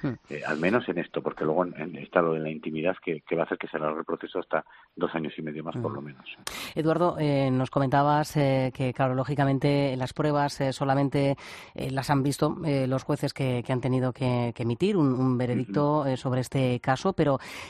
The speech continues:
Speaker 1: mm, eh, ¿por qué esta discrepancia? Eh, sé que no, que no es fácil, ¿no?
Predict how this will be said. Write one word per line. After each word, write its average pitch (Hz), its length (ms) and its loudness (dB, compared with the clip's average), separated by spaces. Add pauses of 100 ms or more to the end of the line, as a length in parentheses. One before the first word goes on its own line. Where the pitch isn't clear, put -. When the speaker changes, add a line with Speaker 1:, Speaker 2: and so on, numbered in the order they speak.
(120)
Speaker 1:
mm, 143 120 6
eh, 151 120 0
¿por 160 200 2
qué 240 120 2
esta 262 180 2
discrepancia? 131 920 0
Eh, 135 440 -4
sé 185 140 -2
que 202 100 2
no, 185 220 4
que 170 100 0
no 160 120 6
es 156 100 0
fácil, 135 320 0
¿no? 185 160 4